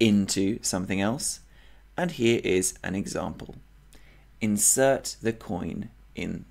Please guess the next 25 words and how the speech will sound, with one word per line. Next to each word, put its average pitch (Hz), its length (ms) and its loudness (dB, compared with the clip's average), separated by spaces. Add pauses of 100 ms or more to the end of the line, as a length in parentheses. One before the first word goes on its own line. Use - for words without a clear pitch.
the - 100 -10
slot. - 520 -8 (760)
Now, 117 160 2
a 117 80 2
time 156 340 -2
when 123 140 2
you 113 80 4
will 113 120 4
probably 131 640 0
hear 110 320 2
this 98 220 0
sentence, 127 800 0 (340)
"Insert 101 540 2
the 87 80 -4
coin 82 400 -2 (120)
in 78 340 -4 (180)
the - 100 -6
slot," - 600 2 (840)
is 127 480 6 (560)
in 107 240 2
the 139 80 2
context 95 880 -4
of 78 240 -4 (160)
arcades. - 1300 -2 (960)
Here 113 480 -2